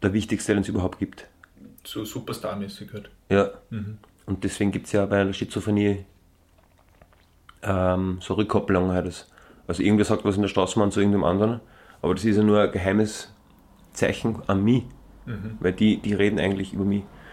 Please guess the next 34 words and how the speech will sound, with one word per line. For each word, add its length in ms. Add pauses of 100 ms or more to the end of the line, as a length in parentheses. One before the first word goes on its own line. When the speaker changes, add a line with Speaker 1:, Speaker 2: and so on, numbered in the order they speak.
(160)
Speaker 2:
Ja. 140
Speaker 1:
Und 320 (360)
im 100
Radio 520
rennt 280
irgendwas 340
und 180
das 80
ist 160
genau 260
das 140
Zeichen, 320
dass 120
ich 40
jetzt 200
dorthin 260
gehen 120
muss. 200 (100)
Speaker 2:
Mhm. 280 (760)
Speaker 1:
Und 120
so 80
weiter 200
und 80
so 80
fort. 380
Also 420 (960)
da 80
geht's 220
dann 120
plötzlich 360
nur 220
noch 200
um 200
die. 180